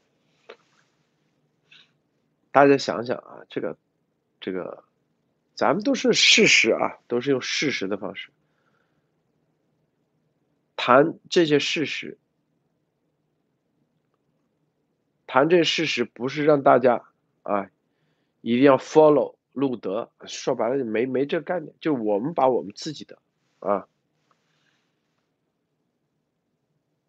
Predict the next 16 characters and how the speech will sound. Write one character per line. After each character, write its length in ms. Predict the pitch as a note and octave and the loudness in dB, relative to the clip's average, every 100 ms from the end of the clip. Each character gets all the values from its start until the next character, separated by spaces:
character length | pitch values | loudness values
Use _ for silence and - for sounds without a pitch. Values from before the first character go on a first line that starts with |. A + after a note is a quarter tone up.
| _ | _
看 240 | - D#3+ B2 | 0 2 2
到 140 | A2 | 0
的， 160 | G2 - _ _ | -4 -14 _ _
啊， 200 | - - _ _ _ _ _ | -20 -20 _ _ _ _ _
说 340 | - - A#2+ A#2+ | -10 -2 0 0
一 40 | |
下 120 | B2 | -2
而 200 | A#2+ - | -8 -10
已， 40 | - | -20
就 140 | - C3 | -10 -8
这 100 | B2+ | -6
么 100 | B2 | -6
简 200 | - - | -10 -12
单。 160 | D#2 - _ _ _ _ _ _ _ _ _ _ _ _ _ _ _ - | -16 -20 _ _ _ _ _ _ _ _ _ _ _ _ _ _ _ 0
因 220 | C3 C#3+ | 6 6
为 300 | A2+ G2 | 6 2